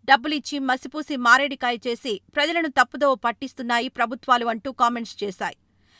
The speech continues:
మరిప్పుడు అదే పార్టీ అధికారంలోకొచ్చేసరికి అవే పెయిడ్ ప్రమోషన్స్ చేస్తూ లేనిది ఉన్నట్టుగా, ఉన్నది లేనట్టుగా చూపించి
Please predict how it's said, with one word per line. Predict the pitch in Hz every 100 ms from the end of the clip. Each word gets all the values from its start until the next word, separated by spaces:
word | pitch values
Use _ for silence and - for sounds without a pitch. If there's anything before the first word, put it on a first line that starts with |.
| -
మరిప్పుడు | 277 320 - 302
అదే | 294 349
పార్టీ | 440 302 294 294
అధికారంలోకొచ్చేసరికి | 254 277 320 277 254 247 262 302 294 262 - 247 - -
అవే | 247 294 339
పెయిడ్ | 269 277 254
ప్రమోషన్స్ | 254 254 294 262 - -
చేస్తూ | 254 - 294 311 _ _ _ 233
లేనిది | 294 349 370 302
ఉన్నట్టుగా, | 277 294 - 269 269 277 -
ఉన్నది | 277 330 320
లేనట్టుగా | 277 269 294 269 262
చూపించి | 208 240 214 247 277 226